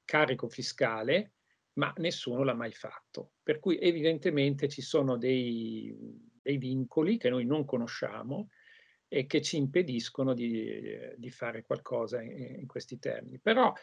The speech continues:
c'è un gioco delle parti, quello, come si dice, del poliziotto buono, del poliziotto cattivo. Adesso c'è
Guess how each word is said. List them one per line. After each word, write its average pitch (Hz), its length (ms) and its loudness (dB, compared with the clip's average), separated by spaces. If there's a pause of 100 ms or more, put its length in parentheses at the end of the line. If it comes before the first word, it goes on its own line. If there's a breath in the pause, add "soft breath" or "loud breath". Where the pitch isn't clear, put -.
(180 loud breath)
c'è - 140 8
un 196 120 10
gioco 170 260 12
delle 135 220 10
parti, - 760 4
quello, - 580 0
come 135 120 0
si 139 120 -4
dice, 139 220 2
del 120 100 0
poliziotto 131 480 2
buono, 127 320 10
del 113 140 -2
poliziotto 135 420 -2
cattivo. 151 480 2
Adesso 127 300 4
c'è 123 300 2